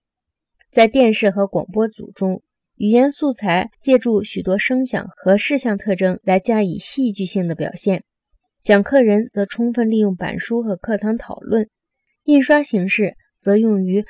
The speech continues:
赋予想象力的图解法和版式来突出讲稿中的每一个要点。每一种媒介都被强化到很高的程度来重复这一富有新意的表演。结果，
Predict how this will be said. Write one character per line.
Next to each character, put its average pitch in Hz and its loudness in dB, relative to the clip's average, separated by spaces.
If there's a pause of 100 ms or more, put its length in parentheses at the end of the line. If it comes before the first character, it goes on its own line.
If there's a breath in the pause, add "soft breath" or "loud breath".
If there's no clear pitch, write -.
(180 soft breath)
赋 254 -2
予 226 0
想 - -8
象 240 -2
力 240 0
的 175 -6
图 208 -2
解 240 -2
法 - -10 (100)
和 208 0
版 190 -8
式 254 0 (260 soft breath)
来 190 -2
突 196 -2
出 208 -2
讲 185 -6
稿 170 -4
中 185 -6
的 190 -2
每 175 -6
一 - -10
个 185 -2
要 202 0
点。 - -10 (540)
每 233 4
一 294 4
种 262 2
媒 196 0
介 208 0 (160 soft breath)
都 226 -4
被 214 4
强 180 -4
化 202 -2
到 185 -2
很 170 -10
高 226 -2
的 233 -2
程 165 -6
度 180 -4 (220 soft breath)
来 190 -2
重 185 -4
复 208 -2
这 202 0
一 180 -2
富 - -4
有 165 -2
新 226 -2
意 254 -2
的 - -6
表 - -8
演。 175 -6 (760)
结 208 6
果， 175 0